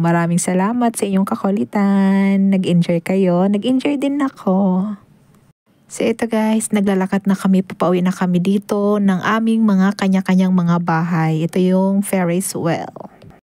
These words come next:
Siyempre, wag natin kalimutan ang mag selfie, selfie. Ayan, picture, picture tayo dito sa mga maraming mga higanting itlog.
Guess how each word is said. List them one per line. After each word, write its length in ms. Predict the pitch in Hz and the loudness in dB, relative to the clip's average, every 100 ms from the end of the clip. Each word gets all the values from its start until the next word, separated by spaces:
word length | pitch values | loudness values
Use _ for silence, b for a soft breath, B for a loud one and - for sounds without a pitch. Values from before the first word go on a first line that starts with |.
| _ - | _ -10
Siyempre, 400 | - 226 220 214 | -4 -4 -2 -2
wag 160 | 202 | 0
natin 320 | 180 190 185 190 | 0 2 0 2
kalimutan 560 | 180 180 196 - 190 | 0 2 0 0 -2
ang 320 | - 202 190 | 0 2 4
mag 400 | 185 233 226 202 190 - - _ _ _ - | 4 2 0 0 -4 -12 -20 _ _ _ -8
selfie, 640 | - 156 160 170 208 220 | -2 0 0 0 -2 -2
selfie. 1400 | - - 294 415 415 - 370 359 349 359 339 359 339 339 - | -4 -2 0 0 -2 0 0 0 0 0 -2 -4 -4 -8 -6
Ayan, 400 | 226 190 190 185 | -2 0 2 0
picture, 400 | 190 196 - 196 | -2 -8 -4 -4
picture 340 | - 190 - 196 | -4 -6 -2 -2
tayo 400 | - 226 247 226 | -2 -2 0 -2
dito 540 | 240 311 - 269 262 | 0 -2 -2 -2 -2
sa 160 | - 220 | -2 0
mga 320 | 214 208 208 | 0 0 2
maraming 720 | 202 190 202 226 254 262 262 | 2 2 0 0 -2 -4 -2
mga 320 | 226 196 196 202 | 0 2 2 0
higanting 800 | 208 180 185 190 190 190 202 196 | -2 -4 -2 0 0 -2 -4 -4
itlog. 840 | 196 202 _ 196 180 170 160 - | -4 -8 _ -2 0 -2 -4 -10